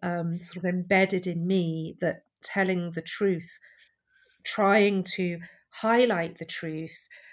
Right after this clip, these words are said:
um, particularly if there are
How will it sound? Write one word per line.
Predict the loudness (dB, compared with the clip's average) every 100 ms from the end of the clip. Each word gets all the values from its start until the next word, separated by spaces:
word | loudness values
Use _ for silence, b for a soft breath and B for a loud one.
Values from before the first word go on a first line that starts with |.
| B -2
um, | 0 2 0 -4
particularly | -8 -4 0 0 0 -6 -4 -2
if | -4 -4
there | -2 0 0
are | -2 -4